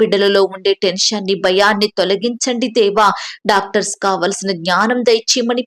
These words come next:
ప్రార్థిస్తున్నాం తండ్రి. అలాగే అబార్షన్ అయి బాధపడే బిడ్డల బాధను మీరు తీర్చండి దేవా. కృప చూపించమని, ఆదరించమని ప్రార్థిస్తున్నాం తండ్రి. ఎందరైతే ఈ దినమున సొంత గృహాలు లేక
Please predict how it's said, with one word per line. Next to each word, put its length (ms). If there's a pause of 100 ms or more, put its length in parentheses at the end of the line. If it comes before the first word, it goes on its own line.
ప్రార్థిస్తున్నాం 800 (140)
తండ్రి. 320 (440)
అలాగే 340 (180)
అబార్షన్ 440
అయి 160
బాధపడే 360 (160)
బిడ్డల 260 (120)
బాధను 400
మీరు 160 (100)
తీర్చండి 500 (100)
దేవా. 300 (400)
కృప 180 (160)
చూపించమని, 640 (140)
ఆదరించమని 720 (100)
ప్రార్థిస్తున్నాం 800 (140)
తండ్రి. 300 (440)
ఎందరైతే 520 (160)
ఈ 20 (120)
దినమున 360 (140)
సొంత 240 (100)
గృహాలు 440
లేక 220